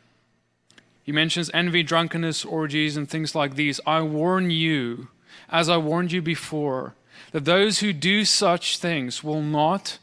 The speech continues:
inherit the kingdom of God." Okay, so I'm, I'm just reading that first because I want us, want us to recognize what we're about to read, that these things that he, Paul is writing to this church of Galatia,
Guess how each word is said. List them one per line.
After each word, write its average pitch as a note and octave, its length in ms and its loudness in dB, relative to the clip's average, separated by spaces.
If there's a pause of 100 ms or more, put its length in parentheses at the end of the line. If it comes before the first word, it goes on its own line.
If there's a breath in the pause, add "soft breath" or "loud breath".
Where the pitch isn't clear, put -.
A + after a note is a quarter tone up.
(600 soft breath)
inherit D#3 800 0
the D3 120 -4
kingdom D3 600 -4
of B2+ 200 -10
God." C3+ 420 -2 (1000)
Okay, D3+ 140 0
so D#3+ 280 0
I'm, E3 160 0
I'm D#3+ 140 -2
just F#3+ 240 0
reading F3+ 220 0
that E3 200 4
first F3 400 -2
because D#3+ 300 -4
I E3 40 2
want E3 380 -2
us, E3+ 240 -4 (140)
want E3 180 -4
us F3 120 -2
to D#3 100 -4
recognize D#3+ 720 2
what D#3+ 120 -4
we're D#3+ 120 -2
about D3+ 300 4
to - 100 -4
read, D3 340 -2 (320 loud breath)
that D#3+ 180 -4
these F#3+ 440 2
things G3 300 -2
that F3+ 140 0
he, E3+ 160 -8
Paul F3+ 360 -4
is E3 180 -4
writing E3+ 360 2
to F3+ 120 -6
this D#3 160 -4
church - 320 -4
of D3+ 140 -10
Galatia, D3+ 640 0